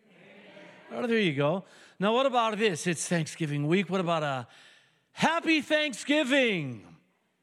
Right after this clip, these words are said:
You know, in some churches, they extend the peace of Christ. You ever been to a church where they do that? They get up and they extend the peace of Christ?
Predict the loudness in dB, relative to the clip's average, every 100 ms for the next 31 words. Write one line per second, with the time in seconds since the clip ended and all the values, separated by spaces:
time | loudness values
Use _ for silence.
0 | _ _ -20 _ -20 -20 -20 -20 -20 -20
1 | -20 -20 -20 -20 0 2 4 2 2 0
2 | 0 -2 0 0 0 0 2 0 -2 -4
3 | -6 -10 -20 -16 0 0 2 0 -2 0
4 | -4 -4 -4 -4 -4 -2 -2 -2 -4 -4
5 | -2 -2 -2 0 0 0 0 2 2 2
6 | 0 -2 0 0 0 -2 -4 -2 0 0
7 | -2 -4 -4 -2 -2 -2 -10